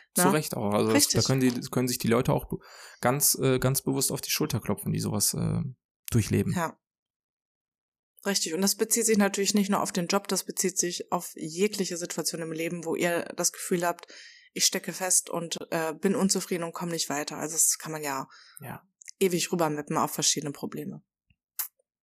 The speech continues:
Speaker 1: Das war tatsächlich dann bei einer Frage, die einfach so kam, echt schon jetzt Deep Talk.
Speaker 2: Äh, Deep Talk,
Speaker 1: <laughs>
Speaker 2: ja.
Speaker 1: Aber muss auch mal sein, muss auch mal sein.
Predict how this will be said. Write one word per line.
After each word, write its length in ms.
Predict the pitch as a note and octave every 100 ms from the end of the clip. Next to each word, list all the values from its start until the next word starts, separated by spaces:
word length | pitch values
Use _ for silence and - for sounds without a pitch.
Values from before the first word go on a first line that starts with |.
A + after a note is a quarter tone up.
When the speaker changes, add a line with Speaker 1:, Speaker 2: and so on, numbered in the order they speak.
| _ _ _ _ - -
Speaker 1:
Das 200 | B2 -
war 140 | G#2 D3
tatsächlich 500 | F3 - F3 G#3+ -
dann 400 | G#3+ A3 G3 -
bei 100 | -
einer 200 | D3+ C#3+
Frage, 600 | - - G#2 D#3 B3 C#4
die 140 | C4 F3
einfach 240 | D3+ E3
so 280 | D#3+ E3+ D#3
kam, 460 | - - D3 B3 -
echt 280 | - - - - A3+ -
schon 220 | - C4
jetzt 400 | - - - - G3+ F3 G3 D4+
Deep 200 | F4+ C4
Talk. 260 | - A3 A2+ -
Speaker 2:
Äh, 40 | -
Deep 200 | C4 F#3+
Talk, 180 | F#3 -
Speaker 1:
<laughs> 500 | E4+ - - - -
Speaker 2:
ja. 220 | G#3+ F3 G3+ - D#4
Speaker 1:
Aber 120 | C3
muss 180 | F3 -
auch 140 | -
mal 160 | C3+ B2
sein, 220 | G#2+ A2 A2
muss 160 | B2
auch 160 | A#2 A2
mal 140 | G#2+ G2
sein. 260 | F2+ A2